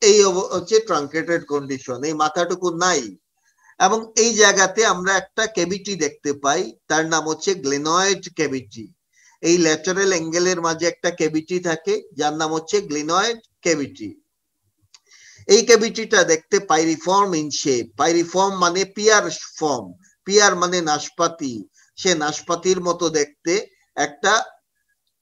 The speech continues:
আহ, cavity, তার নাম হচ্ছে glenoid cavity। এই ক্যাভিটিটা খুব deep কোনো cavity নয়, শ্যালো একটা cavity।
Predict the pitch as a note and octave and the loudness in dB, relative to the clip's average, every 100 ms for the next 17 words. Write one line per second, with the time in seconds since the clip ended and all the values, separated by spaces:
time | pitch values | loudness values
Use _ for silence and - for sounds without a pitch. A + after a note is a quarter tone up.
0 | E3+ D3+ C#3+ D3+ - F3 G3+ - F3+ D#3+ | -2 0 -2 -4 0 0 0 -2 -4 -2
1 | D#3+ D#3+ D#3 D3+ D3 F#3 A#3 - B2+ D#3 | -2 -2 -4 -6 -8 -6 -6 -8 -8 -2
2 | F3+ G3 F#3+ E3 - - C#3+ A#2+ A#2 G#2 | -2 0 0 0 -4 -2 -2 -4 -12 -16
3 | - _ _ E3+ F#3 G#3+ G3+ F3 F#3+ G3 | -16 _ _ -2 4 2 2 -4 -6 -4
4 | F3+ F3 - F3 G3 - G3+ F#3 D#3+ D3 | -2 -4 -2 -4 -2 -2 -2 0 -2 -2
5 | C#3+ D3 C3+ D3+ F#3 B3 - _ _ - | -4 -6 -2 0 0 -2 -8 _ _ -6
6 | A3+ A#3 G#3+ - - C#3 C#3 B2+ A#2+ A2+ | 0 2 2 2 -2 -4 -4 -4 -8 -12